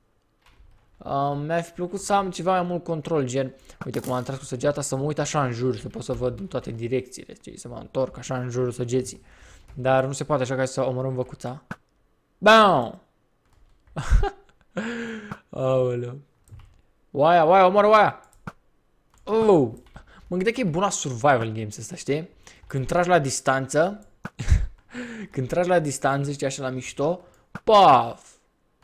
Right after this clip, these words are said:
Să dai, știi? Mi se pare chiar, uh, tare. Um, nu face prea multe modul ăsta, n-adaugă nimic în Minecraft,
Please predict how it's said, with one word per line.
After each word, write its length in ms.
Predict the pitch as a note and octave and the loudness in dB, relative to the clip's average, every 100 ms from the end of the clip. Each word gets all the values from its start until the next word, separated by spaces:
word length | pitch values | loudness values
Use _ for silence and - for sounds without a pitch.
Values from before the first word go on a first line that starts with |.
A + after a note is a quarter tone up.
| _ | _
Să 240 | - C#3 | -4 -2
dai, 240 | C#3+ C3+ A#2+ | 4 4 4
știi? 340 | C#3+ D#3+ F3 - - _ _ _ _ _ _ _ | 0 -2 -4 -14 -18 _ _ _ _ _ _ _
Mi 100 | - | -10
se 100 | B2+ | -6
pare 220 | C3+ C#3+ C#3 | 0 0 2
chiar, 260 | C#3 C3+ | 0 2
uh, 380 | C3 B2+ A#2+ A#2 A#2 _ _ _ | 2 0 -2 -8 -14 _ _ _
tare. 400 | - A#3+ A2+ A2 _ _ _ _ _ _ - _ _ _ _ _ | -4 -4 -4 -10 _ _ _ _ _ _ -20 _ _ _ _ _
Um, 840 | - C3+ C#3 C#3 C#3 C#3 C#3 C3+ C#3 - - _ _ - _ | -10 -6 -4 -2 -2 -2 -4 -6 -10 -12 -14 _ _ -20 _
nu 100 | G#3+ | -4
face 260 | A3 G#3 F#3 | -2 -2 0
prea 140 | F#3 | 0
multe 280 | F#3 F3+ F3 | 0 -2 -2
modul 240 | E3+ E3 | -2 -2
ăsta, 180 | D#3+ E3 | -2 -2
n-adaugă 540 | D#3 D3+ D3+ D3+ C#3+ | 0 0 0 0 0
nimic 440 | C#3+ C3+ C3 F3 F3 | 0 -2 -2 -2 -2
în 100 | C#3+ | -2
Minecraft, 600 | C3 D#3 F3 F#3 F#3+ | -2 -2 -2 -2 -4